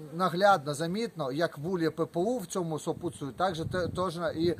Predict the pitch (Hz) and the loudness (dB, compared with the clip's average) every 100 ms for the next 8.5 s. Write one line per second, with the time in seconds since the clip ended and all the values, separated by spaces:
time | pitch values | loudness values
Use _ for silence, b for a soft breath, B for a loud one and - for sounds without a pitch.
0 | B B 143 175 175 175 151 165 160 175 | B B 2 2 4 2 2 0 0 0
1 | - 135 123 156 165 165 135 151 117 - | -2 -4 -2 0 0 0 0 0 -2 -6
2 | B B 190 247 220 175 196 220 233 214 | B B 0 0 0 0 2 4 4 4
3 | 143 - B B 170 165 151 180 165 156 | 0 -8 B B 2 2 -2 2 4 6
4 | 147 143 143 - 190 170 226 208 151 139 | 4 0 0 2 2 2 0 0 0 0
5 | 175 185 202 190 147 180 220 247 156 151 | 2 6 6 4 -2 2 4 6 6 2
6 | 175 214 240 202 139 190 214 175 151 139 | 2 2 2 -2 0 4 4 4 -2 -2
7 | 151 131 139 127 - B B 220 247 226 | 0 0 0 -2 -2 B B 2 4 4
8 | - - 247 - 170 | 4 0 0 2 -2